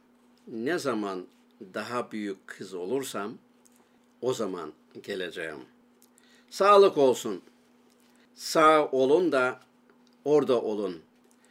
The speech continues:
Sağlık olur, inşallah görüşürüz. Büyük kızım, yaylala-, yaylaya giderken çiçekler toplardın. Ne kadar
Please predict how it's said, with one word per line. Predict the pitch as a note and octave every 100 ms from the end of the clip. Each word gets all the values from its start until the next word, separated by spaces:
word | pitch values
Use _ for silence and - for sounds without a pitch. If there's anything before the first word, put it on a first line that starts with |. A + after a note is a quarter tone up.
| _ _
Sağlık | - - C#3 D3 E3 D#3+
olur, | C3 C#3 F#3+ - - _ _ _
inşallah | D3 D3+ - C3 B2 C3 B2+ - _ _
görüşürüz. | A#3 - B2 A#2 - A2+ F2+ - - _ _ _ _ _ _
Büyük | C#3+ F3+ -
kızım, | B2+ G#2+ A2+ F#2 - _ _ _ _ _ -
yaylala-, | A#2 B2 B2+ C3 B2+ B2+ -
yaylaya | A2 A#2+ C3 C3 B2+ B2+ A#2+ A2+ _ _ _ -
giderken | A2 C3 E3+ D3 C3 G#2 G2+ _
çiçekler | - C3 - C3 - D#3+ C#3 - _ _ -
toplardın. | B2+ A#2 G#2+ F#2+ F#2+ F2 E2 _ _ _ _ _ _ _ _
Ne | - F3+
kadar | G3+ F3 D#3 C3+ A2